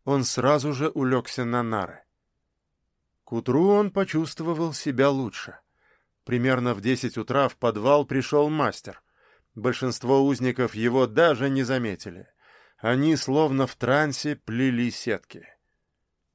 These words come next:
«Gibt es hier ein Maler?» «Есть среди вас маляр?» спросил мастер.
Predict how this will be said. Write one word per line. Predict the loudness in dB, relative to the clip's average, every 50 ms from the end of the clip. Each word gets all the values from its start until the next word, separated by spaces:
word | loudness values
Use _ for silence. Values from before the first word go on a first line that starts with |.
| _ _ _
«Gibt | -12 -6 -4 -2 -2 -2 -2 -2
es | -2 -2 0 -2 -4
hier | -2 0 2 4 4 4 2
ein | 2 2 2 0 0
Maler?» | 0 2 2 2 4 4 2 2 2 0 -4 -6 _ _ _ _ _ _ _ _ _ _ _ _ _ _ _ _ -12
«Есть | -4 0 4 4 4 4 2 -2 -8
среди | -2 2 4 4 4 4 2
вас | 4 4 4 2 2 -2
маляр?» | -2 0 0 2 4 2 2 0 -2 _ _ _ _ _
спросил | -20 -8 0 0 0 0 0 -2 -4 -4
мастер. | -2 -4 -4 -6 -6 -16 -18 -20 _